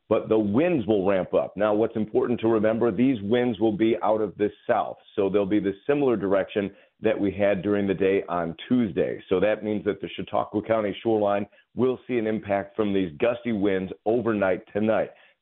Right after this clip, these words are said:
Then tomorrow, temperatures are gonna actually rise overnight. We'll be in the forties at this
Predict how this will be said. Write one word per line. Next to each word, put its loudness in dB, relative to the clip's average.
Then -2
tomorrow, 0
temperatures -2
are 2
gonna 0
actually 0
rise 0
overnight. -4
We'll 2
be 0
in 2
the 0
forties 0
at 0
this 0